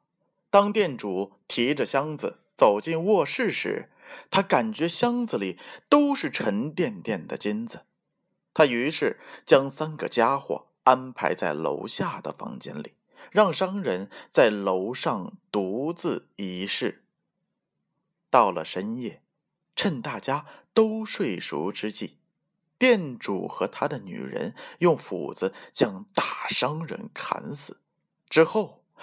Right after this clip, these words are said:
他们又回到床上睡觉去了。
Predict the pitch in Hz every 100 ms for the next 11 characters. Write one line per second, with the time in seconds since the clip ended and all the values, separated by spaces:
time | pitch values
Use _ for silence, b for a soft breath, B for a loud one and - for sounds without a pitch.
0 | B B 135 123 113 135 143 104 - -
1 | 90 95 90 78 - - 67 73 - -
2 | - _ _ - - 135 98 - - 135
3 | 139 - - - -